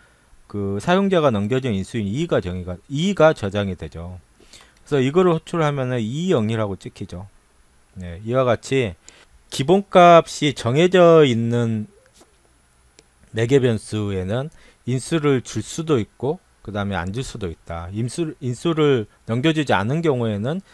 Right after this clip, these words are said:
지정된 기본값이 사용이 된다. 이건 알아두시고요. 그 다음에 이제 여기 한 가지 조심해야 될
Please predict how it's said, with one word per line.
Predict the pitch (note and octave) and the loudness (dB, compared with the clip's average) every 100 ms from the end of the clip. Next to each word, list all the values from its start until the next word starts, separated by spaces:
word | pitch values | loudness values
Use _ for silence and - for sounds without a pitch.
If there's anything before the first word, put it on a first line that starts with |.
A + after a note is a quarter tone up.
| _ | _
지정된 | - A#2 D3 C#3+ A#2+ | -8 -2 -2 0 -4
기본값이 | - G#2 B2+ - A#2+ - C#3+ | -6 -6 -6 -4 -6 -4 -8
사용이 | - B2+ B2+ | -6 -8 -8
된다. | F2+ E2 E2+ E2+ F#2+ - _ _ _ - | -10 -10 -8 -8 -10 -16 _ _ _ -4
이건 | B2 C3+ | 0 2
알아두시고요. | F#2+ A#2+ A2 G2+ F2+ F2+ F#2+ F2+ - _ _ - | 2 0 -2 -6 -12 -12 -12 -14 -20 _ _ -18
그 | - | -6
다음에 | C#3 D#3+ E3 | 0 0 0
이제 | B2+ A2+ A#2 A#2 A2 G#2+ G#2+ B2+ | -2 -2 0 2 0 -2 -6 -4
여기 | A#2+ B2+ B2+ A#2+ A2+ A#2 | -2 0 2 2 0 -4
한 | D3 | -4
가지 | E3+ D#3+ C3 | 0 0 -2
조심해야 | C#3+ - C#3 B2 | -6 -6 -2 -2
될 | G#2+ G2 | -2 -6